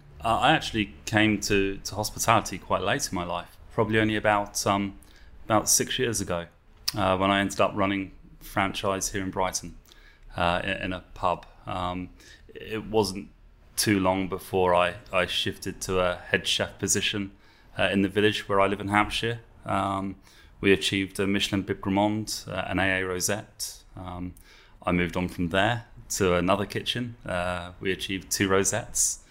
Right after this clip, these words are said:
good food guide reviews and such. Um, I ended up running an English vineyard, fine dine restaurant and wedding venue.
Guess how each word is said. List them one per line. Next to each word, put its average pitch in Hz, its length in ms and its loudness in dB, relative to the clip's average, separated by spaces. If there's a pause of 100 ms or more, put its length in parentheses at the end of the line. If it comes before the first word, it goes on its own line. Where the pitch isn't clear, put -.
(380)
good 92 160 2
food 104 240 -2
guide 101 260 2
reviews 101 680 -2
and 101 120 0
such. - 640 -2
Um, 98 440 2 (440)
I 101 120 4
ended 104 160 2
up 104 100 2
running 107 220 4
an 107 80 4
English 107 260 2
vineyard, 101 440 2 (240)
fine 101 200 6
dine 101 220 4
restaurant 104 320 2
and 101 100 -4
wedding 110 240 4
venue. 87 300 -2